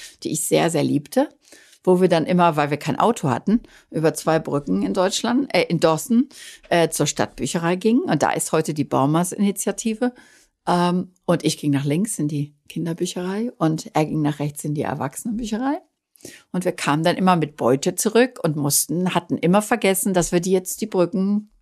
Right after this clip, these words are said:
wieder über die Brücken schleppen müssen. Ähm, aber ja, das ist, das ist für mich, glaube ich, schon eine sehr prägende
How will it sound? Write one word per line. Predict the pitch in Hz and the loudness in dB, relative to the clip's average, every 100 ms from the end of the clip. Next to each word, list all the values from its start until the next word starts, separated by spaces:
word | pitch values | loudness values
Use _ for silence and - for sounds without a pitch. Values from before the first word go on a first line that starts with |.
| - | -8
wieder | 180 202 220 | 2 4 4
über | 220 | 4
die | 233 | 2
Brücken | 240 285 - 185 | 4 2 2 2
schleppen | 190 165 147 | 4 2 2
müssen. | 147 143 131 139 - - - - - - - | 0 2 0 -2 -6 -6 -8 -10 -12 -12 0
Ähm, | 180 175 170 170 170 - - - | 2 4 4 0 -4 -14 -20 -2
aber | 170 170 | 2 4
ja, | 175 | 4
das | 165 156 | 2 -4
ist, | 175 - - - - | -4 -4 -4 -10 -6
das | 170 - | -4 -4
ist | - | -4
für | 175 | -2
mich, | 160 | -2
glaube | - 147 147 | -4 -4 -4
ich, | 147 | -6
schon | - - - | -12 -8 -6
eine | - | -6
sehr | 147 139 147 | -4 -6 -8
prägende | - - 147 - 143 - 143 | -12 -12 -10 -8 -8 -6 -10